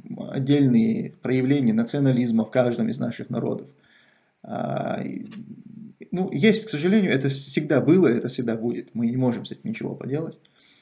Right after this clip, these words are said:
Мы должны, а, ну как ничего не можем поделать? Мы должны, конечно, с этим бороться, да, в плане просвещения. То есть людям нужно, людей нужно призывать, им нужно показывать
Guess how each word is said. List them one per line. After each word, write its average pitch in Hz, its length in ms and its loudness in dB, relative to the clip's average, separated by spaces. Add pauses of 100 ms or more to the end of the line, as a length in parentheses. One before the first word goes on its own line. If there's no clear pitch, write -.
(300)
Мы 139 160 2
должны, 147 680 2 (320)
а, 117 340 -4
ну 151 100 0
как 143 180 0
ничего 135 220 0
не 120 60 2
можем 104 280 0
поделать? 120 360 -2
Мы 127 100 -4
должны, 185 280 2
конечно, 120 340 0
с - 60 -6
этим 104 220 -6
бороться, 120 400 0
да, - 220 -6
в - 80 -14
плане 113 560 -6 (220)
просвещения. 120 720 -2
То 165 140 -12
есть - 280 -14 (380)
людям 131 320 4
нужно, 110 480 -2 (920)
людей 139 280 0
нужно 135 260 -4
призывать, 127 500 0
им 120 80 -4
нужно 120 260 -2
показывать 127 560 -2